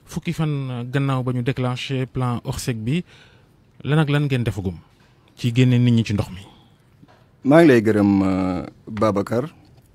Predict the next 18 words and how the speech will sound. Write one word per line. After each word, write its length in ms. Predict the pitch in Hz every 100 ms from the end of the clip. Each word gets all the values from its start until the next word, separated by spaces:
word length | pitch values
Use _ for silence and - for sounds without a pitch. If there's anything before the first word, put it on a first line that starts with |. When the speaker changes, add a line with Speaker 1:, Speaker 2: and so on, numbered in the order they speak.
| _ _ - - - - _ _ -
Speaker 2:
Plan 200 | 147 165
Orsec, 420 | 143 135 131 -
euh, 440 | 110 104 101 98 -
ñu 180 | 107 110
ngi 80 | 107 -
ko 280 | 104 101 98
déclenché, 560 | 104 104 107 104 110
bu 100 | 98
nga 60 | 104
ko 160 | 107 101
waxee, 300 | 101 98 87
am 120 | 98 101
na 420 | 95 92 90 90 - - _ _ _
fukki 280 | - - 104
fan. 380 | 98 104 185 - _ _ _ _ _ _ _ _ _ _ _ -
Depuis 1000 | - 113 123 139 139 127 120 110 110 - -
boobu, 600 | 107 110 113 101 120 143 - _ _ _ _ -
euh, 300 | 104 101 90